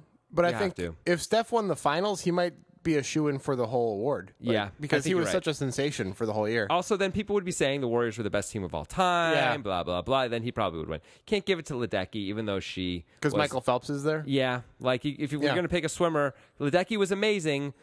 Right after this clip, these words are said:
Speaker 1: You kind of
Speaker 2: Phelps
Speaker 1: can't pick
Speaker 2: is
Speaker 1: any of the Olympians 'cause Phelps is there.
Speaker 2: It's really hard, too.
Speaker 1: Yeah.
Speaker 2: And I just would never pick a broadcaster for <laughs> sports person
Speaker 1: Yeah.
Speaker 2: of the year. Like, he did the same thing he's done for, like, the last fifty years. Just 'cause he's stopping, we're gonna give him an award? The award?
Speaker 1: Did they give it to Harry Carey or something
Speaker 2: No,
Speaker 1: like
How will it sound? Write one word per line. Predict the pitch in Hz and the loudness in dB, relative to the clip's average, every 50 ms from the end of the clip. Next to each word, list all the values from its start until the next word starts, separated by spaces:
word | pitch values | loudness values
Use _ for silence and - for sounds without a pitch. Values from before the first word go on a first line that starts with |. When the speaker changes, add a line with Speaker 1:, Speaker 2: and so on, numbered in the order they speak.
| - - | -14 -8
Speaker 1:
You | - 180 | -2 2
kind | 208 208 208 | 2 2 2
of | 196 180 | 2 2
Speaker 2:
Phelps | 165 156 151 143 - | 2 2 2 2 0
Speaker 1:
can't | 190 175 156 | 0 0 0
pick | 139 135 | 0 0
Speaker 2:
is | 156 | 0
Speaker 1:
any | 160 165 160 | 2 2 0
of | 156 143 | 0 0
the | 143 147 | 0 0
Olympians | 139 127 135 143 143 - 117 104 104 101 104 - | 2 2 0 -2 -2 -2 -2 -2 -2 -2 -4 -4
'cause | - 123 110 - | -4 -6 -6 -4
Phelps | - 113 101 - - - | -4 -4 -6 -6 -6 -12
is | 90 87 101 | -14 -10 -6
there. | 98 90 80 | -4 -2 -2
Speaker 2:
It's | 110 101 - | -2 -2 -2
really | 123 113 107 | 0 0 0
hard, | 98 98 95 92 90 | 2 0 0 -2 0
too. | - 104 | 0 0
Speaker 1:
Yeah. | 127 113 101 - _ - | 0 0 -2 -4 _ -2
Speaker 2:
And | 151 165 | 0 0
I | 170 175 | 2 0
just | 165 170 - | 0 -2 -2
would | 196 165 | 0 0
never | 170 160 175 160 | 0 0 0 0
pick | - 170 - | -2 -2 -2
a | 151 | -2
broadcaster | 143 - 120 120 123 139 - - 123 117 101 - - 101 | 0 2 2 2 2 0 -2 -2 -2 -2 -2 -2 -6 -6
for | - 113 104 | -4 -4 -4
<laughs> | |
sports | - - - - - 175 147 | -4 -2 -2 2 2 2 2
person | - 180 175 - 160 165 190 165 | 2 0 0 0 0 0 2 2
Speaker 1:
Yeah. | 160 147 139 | 2 2 2
Speaker 2:
of | 127 | 2
the | 165 | 2
year. | 180 165 139 135 | 0 0 2 2
Like, | 131 131 123 - - - - | 0 -2 -2 -4 -10 -10 -4
he | 180 180 | -2 0
did | 156 208 175 | 0 0 0
the | 180 | 0
same | - 208 196 190 | 0 0 0 0
thing | - 202 196 | 0 -2 -2
he's | 185 - | 0 0
done | 190 180 175 | 0 -2 0
for, | - 175 | 0 -2
like, | 170 160 - | -2 -2 -2
the | 151 | 0
last | 156 156 160 - | 0 0 0 0
fifty | - 165 147 - 151 | -4 -8 -4 -2 0
years. | 139 143 151 170 175 - - - - - - | 0 2 0 0 -2 -6 -12 -18 -18 -8 -4
Just | 156 - - | -4 -2 0
'cause | - 170 147 | 0 0 0
he's | 143 120 104 - | 0 -2 -2 -4
stopping, | - - 123 101 117 - - 220 226 240 240 226 - | -4 -2 -2 -2 0 2 2 2 2 2 -2 -4 -2
we're | 180 180 | -2 0
gonna | 165 170 139 | 0 0 -2
give | 131 147 156 160 | 0 0 0 0
him | 165 | 0
an | 156 143 | 0 0
award? | 127 110 107 120 147 190 233 240 233 - _ _ _ _ _ _ _ _ - 117 | 0 0 0 0 2 0 0 -2 -4 -10 _ _ _ _ _ _ _ _ -10 -4
The | 117 151 196 240 | 0 0 2 2
award? | 262 262 269 294 - 311 | 0 0 2 2 2 2
Speaker 1:
Did | 196 185 156 | 2 2 2
they | |
give | 175 180 165 | 2 2 0
it | 170 156 | 0 0
to | - 156 | 0 0
Harry | 156 160 147 147 135 | 2 2 2 2 0
Carey | - - 127 123 123 135 151 160 | -2 -2 0 2 2 2 0 0
or | 160 160 | -2 -2
something | 151 - 165 165 - 175 170 165 165 - | -2 -2 -4 -4 -2 -4 -2 -2 -2 0
Speaker 2:
No, | 156 - 180 185 185 180 | 0 0 2 2 0 0
Speaker 1:
like | 151 | 2